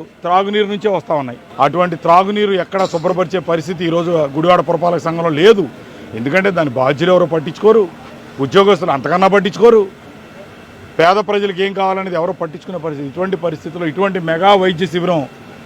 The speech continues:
చాలా చక్కగా ప్రజలకు ఉపయోగపడతా ఉంది.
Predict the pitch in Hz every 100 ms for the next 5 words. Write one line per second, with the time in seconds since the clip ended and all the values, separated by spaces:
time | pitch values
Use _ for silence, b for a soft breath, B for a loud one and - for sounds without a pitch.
0 | - - 170 214 214 - - - 247 240
1 | 175 - _ _ _ - 165 180 214 180
2 | 175 208 185 175 185 180 196